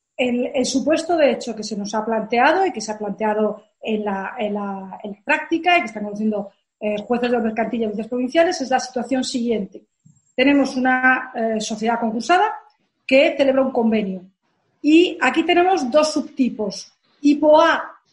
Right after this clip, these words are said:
en el marco del convenio se, eh, plantea una operación de absorción, de fusión por absorción, o tipo B, se aprueba el convenio y en ejecución del convenio llega un tercero interesado que decide absorber a la,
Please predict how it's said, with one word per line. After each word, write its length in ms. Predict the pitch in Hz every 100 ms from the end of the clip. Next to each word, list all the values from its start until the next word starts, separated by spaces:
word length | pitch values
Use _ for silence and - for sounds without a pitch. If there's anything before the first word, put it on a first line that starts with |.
| _
en 220 | - 381 381
el 160 | 330
marco 320 | 302 269 269
del 160 | 247 233
convenio 680 | 226 214 226 220 208 185 - _ _
se, 640 | - 247 254 254 262 233
eh, 60 | 226
plantea 760 | 247 233 220 277 269 233 240 247
una 200 | 247 226
operación 600 | 240 233 - - 240 233
de 160 | 233
absorción, 640 | - 196 - 208 - 302 392 - _ _ _ -
de 80 |
fusión 180 | - 220
por 80 | 226
absorción, 320 | 220 226 349 392 - - _ -
o 420 | 294 349 392 - - _
tipo 320 | 277 - 277
B, 320 | 302 381 415 -
se 160 | - 247
aprueba 320 | - 269 277
el 100 | 269
convenio 500 | 330 339 403 403 440 480 -
y 120 | 311
en 100 | 311
ejecución 480 | 262 240 226 214 269
del 120 | 349
convenio 460 | 381 - 349 349 370
llega 240 | 294 311
un 80 | 311
tercero 300 | 359 359 370
interesado 560 | 359 392 427 339 349 339
que 120 | 320
decide 340 | 320 - 285 311
absorber 680 | 240 - - 254 220 220 220 _ _
a 120 | 220
la, 280 | 220 226 240